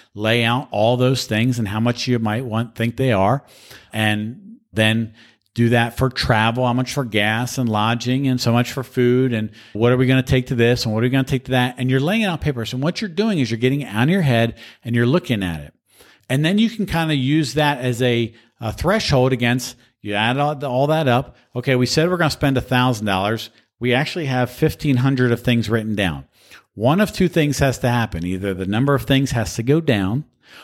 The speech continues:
or the top number has to go up. It, it's a relatively simple equation, but that's how it works. 'Cause if you're comfortable with s-, spending fifteen hundred dollars in this example, that's fine. If you say, "No, nope, I only have a thousand, we need to get rid of some things," that's okay too.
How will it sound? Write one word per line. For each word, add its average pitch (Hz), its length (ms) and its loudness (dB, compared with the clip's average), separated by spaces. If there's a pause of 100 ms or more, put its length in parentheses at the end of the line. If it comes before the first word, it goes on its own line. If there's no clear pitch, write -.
(220)
or 123 200 2
the 104 80 -10
top 175 300 -2
number 117 260 0
has 123 240 -4
to 151 80 -4
go 143 220 2
up. - 420 -4
It, 131 200 -12
it's 147 200 -10
a 123 40 0
relatively 139 400 2
simple 131 360 0
equation, 107 440 -2 (340)
but 139 100 -2
that's 160 200 0
how 185 160 2
it 202 40 4
works. 180 360 0
'Cause 135 200 0
if 135 160 -2
you're 139 80 0
comfortable 151 400 0
with 139 220 0
s-, 135 160 -2
spending 139 320 0
fifteen 147 420 0
hundred 139 220 2
dollars 127 380 0
in 127 80 2
this 123 180 -2
example, 147 640 -2
that's 110 260 0
fine. 107 400 0 (560)
If 139 140 -2
you - 20 -4
say, 123 180 2
"No, 113 160 2
nope, 131 220 -2
I 104 140 -2
only 117 160 2
have 117 100 2
a 107 60 -4
thousand, 135 480 0 (360)
we 110 140 -2
need 113 200 0
to 110 100 0
get 107 160 -4
rid 120 160 2
of 131 40 0
some 135 140 -6
things," 147 320 -2
that's 113 300 0
okay 117 340 0
too. 92 300 -6